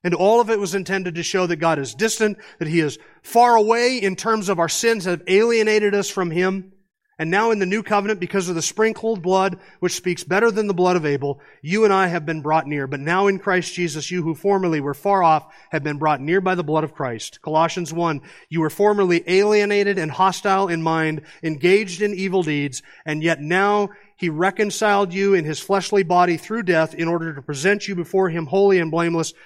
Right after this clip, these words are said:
and beyond re-, reproach." Everything under the old covenant, everything that you could touch, reminded you,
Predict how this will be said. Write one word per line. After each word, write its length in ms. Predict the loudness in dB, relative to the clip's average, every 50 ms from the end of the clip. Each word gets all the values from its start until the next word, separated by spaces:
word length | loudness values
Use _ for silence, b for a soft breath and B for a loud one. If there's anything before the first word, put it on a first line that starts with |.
| B B
and 120 | B -6 -4
beyond 320 | -2 -2 0 -2 -2 -4
re-, 80 | -8 -8 -8
reproach." 540 | -8 -6 -6 -6 -6 -6 -8 -12 -18 -20 _ _ _ _ _ _ _ _ _ _ _ _ _ _ _ _ _ _ _ _ _ _ _ _ -8
Everything 460 | -6 -2 0 0 0 0 -2 -2 -2 -2
under 160 | -2 -2 -2
the 120 | 0 0 0
old 200 | 0 -2 -2 -2
covenant, 340 | -4 -4 -4 -4 -8 -10 -8
everything 380 | -6 -6 -6 -4 -4 -4 -4 -4
that 140 | -4 -6
you 80 | -6 -10
could 180 | -8 -8 -10 -6
touch, 460 | -4 -4 -4 -4 -6 -10 -14 -14 -16 _ _ _ _ _ _ _ _ _ _ _ -12
reminded 600 | -10 -8 -4 -2 -2 -2 -2 -2 -2 -4 -4 -6
you, 300 | -10 -12 -12 -14 -16 _